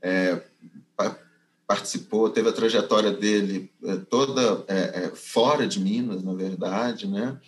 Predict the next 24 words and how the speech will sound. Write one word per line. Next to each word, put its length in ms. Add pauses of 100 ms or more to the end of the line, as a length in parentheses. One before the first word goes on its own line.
(560)
É, 420 (420)
circulando, 1000
né, 240
entre 480 (840)
alguns 340
polos 480
como 240
Rio 220
de 100
Janeiro, 640
São 260
Paulo, 320
Paris, 760
né? 500 (160)
Enfim, 400 (580)
depois 840
de, 200
de 160
já, 480
é, 280
consolidado 960
uma, 300
uma 200
trajetória, 1080